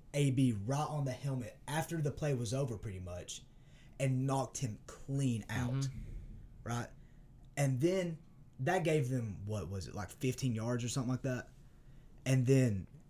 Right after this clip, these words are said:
Speaker 1: after that, uh, I think it was, this part was Vontaze Burfict. I think he straight pushed the ref. Gave him first down. And no, after all the penalties added up,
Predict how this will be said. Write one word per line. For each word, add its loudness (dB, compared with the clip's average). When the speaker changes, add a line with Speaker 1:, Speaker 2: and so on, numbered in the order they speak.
Speaker 1:
after 6
that, 6
uh, -2
I 4
think 4
it 6
was, 8
this 8
part 8
was 10
Vontaze 0
Burfict. -6
I -2
think 0
he 4
straight 12
pushed 12
the 12
ref. 12
Gave 12
him 2
first 6
down. 6
And 6
no, 10
after 10
all 12
the 10
penalties 8
added 6
up, 8